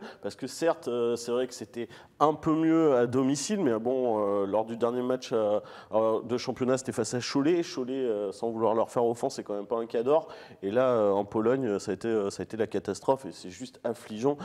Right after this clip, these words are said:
C'est, et pas possible de, d'attaquer un, un match comme ça, de prendre vingt-quatre dix, euh, dès le premier quart-temps face à un adversaire qui est, qui est peut-être la plus mauvaise équipe d'Eurocup,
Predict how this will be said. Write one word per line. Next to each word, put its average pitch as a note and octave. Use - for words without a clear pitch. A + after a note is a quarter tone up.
C'est, -
et A2
pas C3
possible C3
de, G2+
d'attaquer G2+
un, G2
un A#2
match G#2
comme G#2+
ça, C#3+
de A2
prendre G#2
vingt-quatre A#2
dix, C3
euh, G2+
dès G#2+
le D3
premier C3
quart-temps D3+
face -
à G#2+
un G#2+
adversaire A#2+
qui G2
est, F#2
qui -
est F#2+
peut-être C#3+
la A#2+
plus B2+
mauvaise B2+
équipe B2
d'Eurocup, A#2+